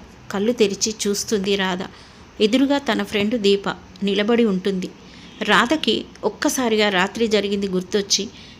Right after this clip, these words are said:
తన వైపు చూసుకుంటుంది. బెడ్‌షీట్ కప్పి ఉంటుంది. బెడ్‌షీట్ తప్ప తన ఒంటి మీద ఏమీ ఉండదు. దీప రాధ వైపు చూస్తూ, "బయట తాళం వేసి ఉంది,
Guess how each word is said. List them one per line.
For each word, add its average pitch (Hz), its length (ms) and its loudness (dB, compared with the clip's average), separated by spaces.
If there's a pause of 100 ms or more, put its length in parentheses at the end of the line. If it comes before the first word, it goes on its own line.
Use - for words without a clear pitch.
(200)
తన 208 100 2
వైపు 202 260 0
చూసుకుంటుంది. 208 760 -4 (500)
బెడ్‌షీట్ 226 600 0
కప్పి 226 260 -4
ఉంటుంది. 208 480 -2 (200)
బెడ్‌షీట్ 214 400 0
తప్ప 214 320 -4 (260)
తన 208 180 -2
ఒంటి 208 260 -2
మీద 226 180 0
ఏమీ 208 420 2
ఉండదు. 202 380 -2 (560)
దీప 233 360 2
రాధ 202 320 4
వైపు 247 280 0
చూస్తూ, 214 580 -4
"బయట 202 300 0
తాళం 247 460 4
వేసి 233 280 2
ఉంది, 208 320 -4